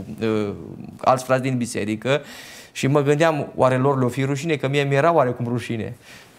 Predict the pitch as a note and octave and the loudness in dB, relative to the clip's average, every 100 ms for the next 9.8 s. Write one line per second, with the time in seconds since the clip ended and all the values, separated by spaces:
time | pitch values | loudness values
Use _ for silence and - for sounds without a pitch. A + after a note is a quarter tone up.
0 | C#3+ C#3 C#3 E3 E3 D#3 D#3 D3+ D#3 E3 | -14 -2 2 4 4 2 4 4 4 4
1 | E3+ E3+ - G3 F#3+ E3 C#3 B2 C#3+ C#3 | 0 0 2 4 6 6 4 4 4 4
2 | D3 C#3+ C3+ C#3 C3+ C3 C3 - - - | 0 0 2 2 2 4 2 0 -10 -14
3 | - - - B2 B2 A#2+ A2+ G#2+ - - | -20 -20 -6 0 2 2 0 -2 -6 -2
4 | D3+ G#3+ G#3 A#3+ - D#3+ C#3 A2 - B2 | 4 4 4 2 4 2 2 0 -2 0
5 | C#3 C#3+ B2+ - C3+ C#3+ D3+ D#3 D3 D#3 | 0 0 -2 2 2 4 2 2 2 2
6 | C#3+ C#3+ C#3 B2+ A#2 - C3+ C#3 C#3+ D3 | -2 -2 0 0 -2 -2 0 0 2 4
7 | B2 A2+ A2+ A2 B2 B2 A#2 A#2 D3+ F#3+ | 4 4 0 2 2 2 2 0 0 -2
8 | C#3+ D3 E3 D3+ D#3 C#3+ A2+ A2 C#3 - | 0 2 4 4 0 0 0 2 0 0
9 | A2 G#2+ E3 E3+ A#2+ G2+ G#2+ G#2 | -2 -2 -2 -2 -2 -2 -4 -6